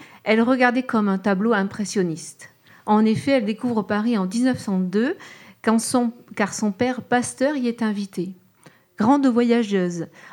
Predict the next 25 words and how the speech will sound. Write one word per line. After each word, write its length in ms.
engagée 560
pendant 260
la 80
Première 440
Guerre 120
mondiale 680
comme 200
volontaire 460
agricole, 640
puis 240
dans 140
les 100
Balkans, 480
au 80
service 340
de 80
la 140
Croix-Rouge, 580
elle 140
a 60
fait 120
le 100
tour 180
de 100
l'Europe 460